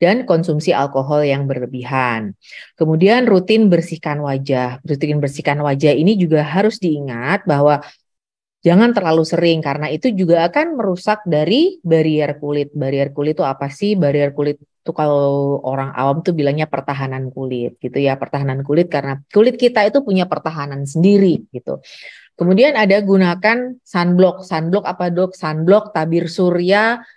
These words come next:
sunscreen itu sama ya. Jadi dia, eh, sunblock itu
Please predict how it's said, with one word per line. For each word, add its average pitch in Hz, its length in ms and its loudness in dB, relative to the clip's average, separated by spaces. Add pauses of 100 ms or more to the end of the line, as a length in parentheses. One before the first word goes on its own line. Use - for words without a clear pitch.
(200)
sunscreen 208 1040 0
itu 180 220 -10
sama 143 640 -8
ya. 156 260 4
Jadi 160 300 2
dia, 180 240 4 (400)
eh, 151 400 2
sunblock 165 560 0
itu 233 100 -2